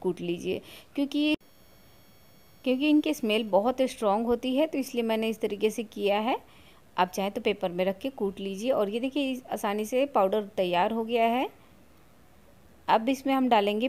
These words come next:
पानी। तो आपको जितना सॉल्यूशन बनाना हो उतना पानी ऐड करेंगे, लेकिन मैं यहाँ पर दो छोटी बोतल के बराबर में बना रही हूँ। जो कोल्ड ड्रिंक वाली छोटी बोतल होती है ना,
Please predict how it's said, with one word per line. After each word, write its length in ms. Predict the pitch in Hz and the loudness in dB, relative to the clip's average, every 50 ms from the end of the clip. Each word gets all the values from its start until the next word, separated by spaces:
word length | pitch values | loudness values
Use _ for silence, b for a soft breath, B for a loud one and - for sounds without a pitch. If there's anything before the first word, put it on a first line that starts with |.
| 254 - | -2 2
पानी। 440 | - 208 185 180 180 190 220 285 403 B B B B B B - - | 2 4 4 4 2 2 0 0 -2 B B B B B B -8 -4
तो 60 | - | 0
आपको 300 | - - 190 - - 240 | 0 0 -2 2 0 0
जितना 340 | 214 190 202 196 - 220 240 254 | 2 2 -4 -6 -2 -4 -4 -2
सॉल्यूशन 560 | 247 - 226 220 208 208 202 - 233 233 226 | 0 -2 0 0 0 -4 -4 -2 -4 -2 -2
बनाना 300 | 214 202 202 202 202 214 | -2 -2 -2 -2 -2 -2
हो 80 | 220 226 | -2 -2
उतना 280 | - 202 - - 214 214 | -4 -8 -6 -6 -6 -4
पानी 300 | 214 208 185 190 202 196 | -2 -2 -2 0 0 0
ऐड 180 | 190 170 170 170 | 0 0 0 0
करेंगे, 420 | - 202 190 185 185 185 190 220 233 | 0 0 0 2 0 0 2 0 2
लेकिन 240 | 226 220 214 226 | 0 0 0 0
मैं 100 | 226 226 | 0 0
यहाँ 120 | 226 233 220 - | 0 0 0 -2
पर 80 | 226 202 | -4 -2
दो 220 | 185 202 214 254 | 0 0 0 0
छोटी 280 | 247 262 240 214 208 208 | 2 2 0 0 0 -4
बोतल 460 | 208 202 202 202 202 - 214 208 208 | -4 -4 -4 -4 -2 -2 -2 0 0
के 220 | 202 214 208 202 190 185 - - - - - | 0 0 0 0 0 -2 -8 -16 -14 -10 -4
बराबर 320 | 170 170 175 180 190 202 | 0 0 0 0 0 -2
में 160 | 208 202 190 185 | -4 -4 -2 -2
बना 220 | 190 185 180 175 | 0 0 0 0
रही 120 | 180 185 | 0 0
हूँ। 80 | 190 214 | -2 -2
जो 100 | 214 220 202 | -2 -4 -4
कोल्ड 200 | - 208 196 190 | -2 -2 -2 0
ड्रिंक 180 | 190 202 196 | -2 -2 0
वाली 140 | 208 202 196 196 | 0 0 -2 0
छोटी 280 | - 208 190 190 202 | -2 -4 -2 -2 -2
बोतल 300 | 202 202 208 208 220 220 | -2 -2 -4 -2 -2 -4
होती 220 | 220 226 226 - 269 | -4 -4 -4 -4 -4
है 80 | 277 | -2
ना, 100 | 247 - | -4 -4